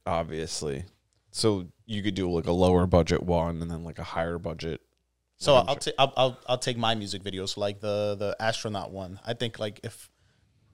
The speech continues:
Speaker 2: this, this wasn't the budget, but if we were to have put this out, it
Speaker 1: Yeah.
Speaker 2: probably would have been around twenty-five to thirty thousand. And then out of my own pocket, I really didn't pay anyone, and I still paid, like, three thousand.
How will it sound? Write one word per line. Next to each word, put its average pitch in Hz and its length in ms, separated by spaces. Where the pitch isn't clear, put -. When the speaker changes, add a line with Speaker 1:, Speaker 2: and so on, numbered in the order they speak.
Speaker 2:
this, 123 160
this 139 240
wasn't 123 300
the 107 80
budget, 113 340
but 104 120
if 101 120
we 117 80
were 110 260
to 135 120
have 131 180
put 151 180
this 151 200
out, 147 320
it 117 100
Speaker 1:
Yeah. 104 60
Speaker 2:
probably 123 180
would 120 80
have 107 80
been 107 160
around 101 280
twenty-five 98 500
to 87 60
thirty 90 300
thousand. 85 420
And 113 120
then 113 100
out 117 100
of 113 80
my 120 160
own 123 180
pocket, 135 460
I 113 80
really 117 220
didn't 107 300
pay 120 180
anyone, 147 440
and 110 120
I 107 80
still 110 280
paid, 104 260
like, 101 200
three 101 160
thousand. 95 420